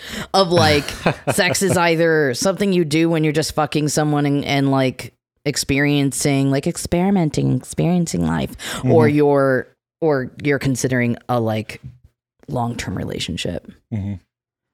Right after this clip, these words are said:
Speaker 1: But there, that in bet-, there's so much space in between to, like,
Speaker 2: <laughs>
Speaker 1: to, like, have a loving friendship that doesn't have the pressure of this has to be a relationship.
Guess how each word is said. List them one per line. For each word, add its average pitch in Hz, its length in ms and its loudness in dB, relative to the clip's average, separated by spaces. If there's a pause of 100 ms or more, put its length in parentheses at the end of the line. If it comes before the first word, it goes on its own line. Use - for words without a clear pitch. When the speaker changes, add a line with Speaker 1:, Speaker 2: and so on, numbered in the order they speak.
(400)
Speaker 1:
But 156 180 0
there, 160 180 2
that 147 240 -4
in 170 240 0
bet-, 165 240 -2
there's 156 180 -4
so - 180 -6
much 160 240 -4
space - 460 -4
in 143 120 -4
between 220 920 -2 (600)
to, 180 120 2
like, 156 500 2 (380)
Speaker 2:
<laughs> - 360 -20
Speaker 1:
to, 170 120 0
like, 156 180 0
have 160 500 0
a 151 100 2
loving 143 500 2
friendship 135 720 0 (1120)
that 139 160 0
doesn't 139 280 0
have 131 180 -2
the 131 80 -2
pressure 123 760 -2
of 117 420 0 (800)
this 123 140 0
has 117 220 -2
to - 60 -10
be 110 140 0
a 110 40 0
relationship. - 720 -4